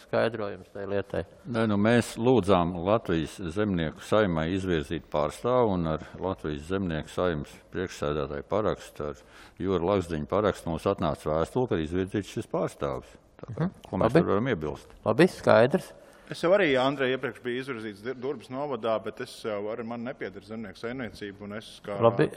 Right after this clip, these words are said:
Speaker 1: Edgaram
Speaker 3: darbinieks.
Speaker 1: nebija tas vārds dots, es ļoti atvainojos. Ir jautājums, ir atbilde, vai, eh,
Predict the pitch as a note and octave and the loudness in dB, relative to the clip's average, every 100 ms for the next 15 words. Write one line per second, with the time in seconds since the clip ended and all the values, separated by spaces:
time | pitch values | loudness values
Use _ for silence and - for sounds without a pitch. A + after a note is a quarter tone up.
0 | D3 B2+ A#2 G#2 G2+ G#2+ B2 F2+ - F2 | 2 4 2 2 2 2 4 4 2 -4
1 | G2 G#2+ F#2 F#2+ G2+ A#2+ - - G#2 G2 | 4 4 4 0 4 4 4 -2 -2 2
2 | A2+ C3+ C3 A#2+ A#2 G2+ - - - - | 2 4 2 4 4 2 -2 -18 -18 -8
3 | - A#2+ A2+ C3 E3+ F#3 C3+ A#2 A#2 A2+ | 4 10 12 12 12 10 8 6 10 10
4 | C#3 D3+ D#3+ D#3 D3+ C3+ - - - - | 10 10 12 12 10 6 4 -18 -20 -20
5 | - - _ _ A2+ A2+ A#2 A#2+ B2 B2 | -20 -20 _ _ 6 12 12 12 10 10
6 | A#2 A2+ | 10 10